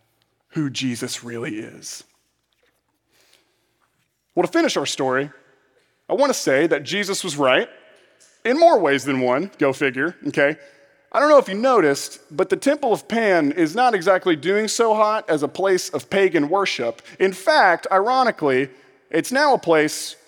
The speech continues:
where Christians go on Christian tours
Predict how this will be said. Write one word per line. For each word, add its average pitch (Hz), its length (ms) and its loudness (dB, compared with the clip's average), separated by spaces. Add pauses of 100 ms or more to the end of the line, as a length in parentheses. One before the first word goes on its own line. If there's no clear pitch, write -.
(160)
where 170 100 0
Christians 208 540 -2
go 135 440 0 (380)
on 165 140 0
Christian 285 420 -2
tours 143 640 -2